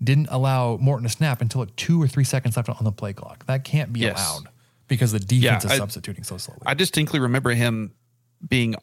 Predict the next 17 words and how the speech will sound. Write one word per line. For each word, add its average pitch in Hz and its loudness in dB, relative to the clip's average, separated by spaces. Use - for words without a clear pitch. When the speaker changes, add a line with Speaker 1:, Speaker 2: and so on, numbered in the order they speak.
Speaker 2:
on 123 2
the 117 0
ball 98 -4
with 110 -2
five 113 0
or 113 0
six - -2
seconds 104 -2
left. 104 -2
So - -2
by 110 0
the 110 0
time 117 0
he 117 0
got 113 0
back 107 -2
behind, 104 -2